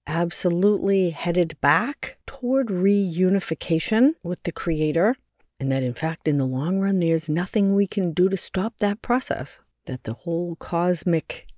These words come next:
dance of all physical form is an expression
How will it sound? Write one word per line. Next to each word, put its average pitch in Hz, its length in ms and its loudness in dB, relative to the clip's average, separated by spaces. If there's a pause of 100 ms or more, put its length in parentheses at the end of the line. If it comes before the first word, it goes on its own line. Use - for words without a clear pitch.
(140)
dance 165 760 -2
of 127 220 -6 (120)
all 240 300 0
physical 143 540 -2
form 110 640 -4 (560)
is 139 160 -2
an 147 80 0
expression 175 680 -4